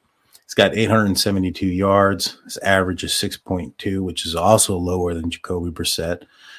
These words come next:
who's at seven point one. Deshaun Watson's yards per game, though, is slightly higher at seventy, one hundred seventy-four point four to Jacoby's one seventy-three point nine.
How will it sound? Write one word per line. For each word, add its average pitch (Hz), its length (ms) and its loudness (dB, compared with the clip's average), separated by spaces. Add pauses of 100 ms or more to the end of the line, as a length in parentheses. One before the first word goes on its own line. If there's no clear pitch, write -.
(140)
who's 85 160 -2
at - 160 -2
seven 85 360 0
point 78 320 -8
one. 78 380 -6 (1000)
Deshaun 117 280 6
Watson's 110 520 4 (300)
yards 113 360 4
per 113 220 2
game, 101 500 4
though, 95 240 2
is 95 300 -2
slightly 98 480 0
higher 95 400 0
at 92 140 -6
seventy, 98 540 -4
one 107 160 -2
hundred 92 280 -2
seventy-four 95 540 -6
point 90 300 -10
four 95 240 -4
to 90 180 -12
Jacoby's 87 580 -6
one 87 180 -4
seventy-three 87 520 -6
point 80 340 -10
nine. 85 380 -6